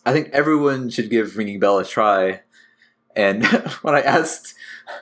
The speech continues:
uh, "Has anyone ever seen or heard of it?"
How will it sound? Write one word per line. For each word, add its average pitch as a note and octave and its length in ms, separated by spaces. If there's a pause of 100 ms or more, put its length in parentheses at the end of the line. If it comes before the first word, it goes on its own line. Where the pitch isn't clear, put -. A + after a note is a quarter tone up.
(540)
uh, A2 240
"Has C3+ 200
anyone D3 280
ever A#2+ 200
seen C3+ 300
or G#2 60
heard C#3 220
of A#2 100
it?" A2 260